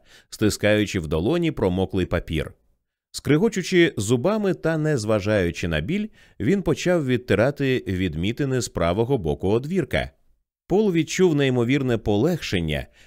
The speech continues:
коли побачив, що слід легко відмивався. Він боявся, аби колісні втулки не зішкрябали в шар фарби,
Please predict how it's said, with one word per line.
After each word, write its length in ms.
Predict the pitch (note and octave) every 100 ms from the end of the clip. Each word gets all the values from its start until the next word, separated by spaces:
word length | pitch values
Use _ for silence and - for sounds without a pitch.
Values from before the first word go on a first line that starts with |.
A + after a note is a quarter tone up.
| -
коли 240 | G#2 G#2+
побачив, 480 | A2 A2 E3+ - B2+
що 180 | - A2+
слід 360 | - B2 G3
легко 460 | A2+ A2 B2+ - G#2+
відмивався. 760 | G2 F#2+ F#2+ F2 C#2 - B1 - _ _ _ _ -
Він 220 | F2+ A#2+ G2+
боявся, 500 | F2+ G#2 C#3 - G#2
аби 380 | F2+ D#2+ C3
колісні 500 | - G2 A#2 A2 F#2+
втулки 600 | D#2+ - F3+ E3+ G#2 E2+
не 340 | E2 C3 E3 D#3
зішкрябали 840 | G#2+ B2 - G2+ F#2+ C3 A#2+ A2+ F2+
в 40 |
шар 320 | - F#2 F2
фарби, 600 | - F3 D#3 F#2+ D#2+ C2+